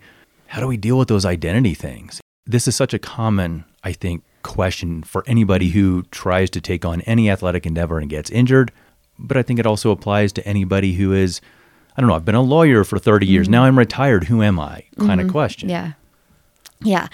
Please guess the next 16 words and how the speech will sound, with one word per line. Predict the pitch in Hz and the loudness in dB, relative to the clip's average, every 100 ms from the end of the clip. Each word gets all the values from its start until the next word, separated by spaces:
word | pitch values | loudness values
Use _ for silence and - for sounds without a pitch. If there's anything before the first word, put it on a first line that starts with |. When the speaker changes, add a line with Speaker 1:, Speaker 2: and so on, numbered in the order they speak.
| - - - | -18 -8 2
Speaker 2:
Thank | 262 233 | 2 4
you | 240 | 0
for | 202 240 | 0 -2
circling | - 196 208 196 180 | 0 -2 0 -2 -2
around, | 180 175 180 185 | -2 -4 -4 -4
'cause | 214 | -2
I | 196 | -2
did | 180 180 | 0 0
wanna | 180 180 180 175 - - | 0 0 0 -4 -6 -4
get | 196 180 | -4 -4
back | 185 - - | -6 -12 -10
to | 190 | -8
that. | - - - - _ - - _ _ _ _ _ _ _ _ _ _ _ | -6 -4 -4 -6 _ -20 -20 _ _ _ _ _ _ _ _ _ _ _
So | - 277 | 0 2
we | 269 | 6
never | 254 233 226 269 294 320 330 | 6 6 4 4 6 6 4